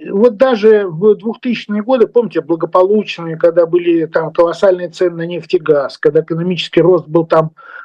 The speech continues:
семь-восемь процентов в год и так далее – можно было произвести, э, реформы, конечно, нужны реформы в этих сферах социальных, э, чтобы туда больше вкладывать денег.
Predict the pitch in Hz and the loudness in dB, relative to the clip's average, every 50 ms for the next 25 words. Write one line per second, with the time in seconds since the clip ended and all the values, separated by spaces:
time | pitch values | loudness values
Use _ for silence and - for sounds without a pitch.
0 | - - - - - 196 185 170 156 165 190 185 - 180 160 160 175 170 160 - | -16 -10 -2 2 4 4 4 4 2 2 2 2 0 -4 -4 0 0 0 0 0
1 | 185 175 160 - 170 165 160 170 170 160 - 170 165 202 208 226 233 294 302 302 | -2 -2 -2 -2 -4 -2 0 -2 -2 -2 -2 -2 -2 0 0 0 2 2 2 2
2 | 294 262 214 180 160 _ _ _ _ _ _ _ _ _ _ _ _ 165 202 226 | 2 0 -2 -2 -6 _ _ _ _ _ _ _ _ _ _ _ _ -2 2 4
3 | 254 285 285 214 190 214 202 170 160 202 226 240 233 220 208 185 - 180 185 185 | 4 4 4 2 2 2 0 2 4 4 4 6 6 6 4 2 2 2 2 2
4 | 160 160 196 190 - - - 226 233 233 233 226 220 208 202 190 185 180 170 165 | 2 -2 -8 -12 -14 -8 -4 -2 -2 0 2 2 2 2 2 0 0 -2 -4 -4
5 | - 165 170 165 165 160 156 156 160 175 - - 202 180 156 147 147 196 214 - | -2 0 2 4 4 4 4 2 0 -2 -4 0 2 2 2 0 -2 -2 -4 -2
6 | - 180 170 - - 180 180 175 147 165 185 190 190 185 180 165 160 156 147 147 | -2 -2 -2 -2 -4 -4 -4 -4 -2 -2 -2 -2 0 0 0 0 2 2 2 0
7 | 170 175 - - 151 127 127 135 135 139 143 143 - 151 - - - 175 165 156 | 0 -2 -2 -2 -2 -2 -2 -6 -4 -2 -2 -2 -4 -8 -8 -2 0 0 0 0
8 | - - - 165 160 - 202 185 190 190 196 190 - _ _ _ _ _ _ _ | -2 -6 -8 -6 0 0 2 2 2 0 -2 -8 -16 _ _ _ _ _ _ _
9 | _ _ _ _ _ _ _ _ - 170 170 170 170 170 165 165 160 160 160 151 | _ _ _ _ _ _ _ _ 2 4 4 4 4 4 4 4 4 2 0 -4
10 | - - - - 185 165 165 165 170 165 165 156 151 151 143 - 170 - - - | -8 -8 -2 -2 -2 -2 0 -2 0 0 0 0 0 -2 -4 -6 -10 -8 -4 -2
11 | 170 156 147 - 147 147 151 147 143 156 151 143 139 139 - - - - | 0 0 0 -2 -2 -2 -4 -4 -4 -6 -6 -6 -6 -10 -16 -18 -20 -20